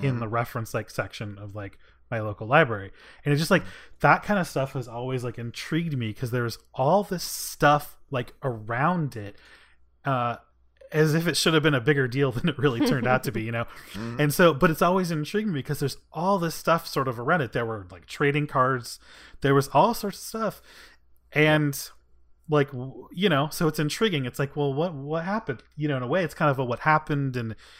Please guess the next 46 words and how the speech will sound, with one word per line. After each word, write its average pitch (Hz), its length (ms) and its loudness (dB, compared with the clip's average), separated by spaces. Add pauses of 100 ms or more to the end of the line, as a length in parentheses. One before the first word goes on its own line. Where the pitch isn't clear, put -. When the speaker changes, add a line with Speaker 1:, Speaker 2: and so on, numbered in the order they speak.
(200)
Speaker 1:
not 196 120 0
even 165 200 0
so 147 160 2
much 139 200 2
of 123 120 0
a 120 80 -2
what 120 220 -4
happened, 139 400 0
but 113 100 -4
just, 135 340 -4
it's 131 180 -4
just 156 160 -2
interesting. 120 600 -2
Like, 110 180 -10 (400)
where 147 180 2
was 202 220 0
all 117 140 0
this 110 180 -10
stuff? 107 380 -10
And 113 180 -10
look 170 160 -6
at 147 60 -6
all 113 80 -4
this 110 160 -10
stuff. 107 340 -8
And 110 100 -12
so, 143 80 0
like, 131 200 0 (480)
one 143 160 0
of 143 80 0
the 117 300 -4 (440)
coolest 143 460 -2
things 127 300 2
I 120 140 4
picked - 360 0
up, 120 180 2
like, 120 120 -8
I 135 160 6
think 120 220 -4
is 113 120 -12
cool, 113 300 -4
that 117 120 -12
I 117 80 -6
picked - 320 -6
up 113 260 -4
at 107 140 -10